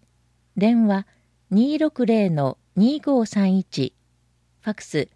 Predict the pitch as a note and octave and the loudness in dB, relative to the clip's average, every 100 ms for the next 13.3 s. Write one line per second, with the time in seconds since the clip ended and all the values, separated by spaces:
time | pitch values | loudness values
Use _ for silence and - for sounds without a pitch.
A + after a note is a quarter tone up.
0 | _ _ _ - G#3 C#4+ - C#4 A#3+ G#3+ | _ _ _ -2 0 0 -2 0 0 -2
1 | - G3+ D3 C3 _ - - A#3 C#4+ D4 | 0 0 0 -4 _ -10 -4 -2 -2 0
2 | A#3 F3 D#3 F3 E3+ D3 A2+ - _ _ | 0 0 -2 -2 0 -2 -4 -10 _ _
3 | _ _ _ _ _ - A#3+ C4 - G#3 | _ _ _ _ _ -6 -4 -4 -2 -2
4 | F3 D3+ _ _ - F#3+ - D4 D4 G3+ | -2 -4 _ _ 0 0 0 -2 0 0
5 | - - F#3 F#3 F3+ - C#3+ - _ _ | -4 -6 -4 -4 -6 -6 -8 -8 _ _
6 | _ _ _ _ _ _ - C4 D#4+ D#4+ | _ _ _ _ _ _ -2 0 2 0
7 | D4+ C#4+ D4 C#4 A3+ F3 D3+ C#3+ - E3 | 0 -2 -2 -4 -2 0 0 -4 -2 -2
8 | D3+ B2 - _ _ _ _ _ _ _ | 0 -2 -8 _ _ _ _ _ _ _
9 | - A3 D4 E4 D4+ C4 - A#3 A3+ - | 0 2 2 0 -2 -6 0 2 2 -2
10 | - F3 - _ _ _ _ _ - B3 | -4 -4 -6 _ _ _ _ _ -2 -2
11 | B3+ B3 G3 - B3+ C#4 B3+ B3 A#3 - | 0 0 0 -2 -4 -2 -2 0 -2 -4
12 | - E3 G#3 A#3+ A#3 A3+ - - G3+ A#3 | -8 -2 0 0 0 -2 -6 -4 -4 -2
13 | A#3 G3 | -2 -4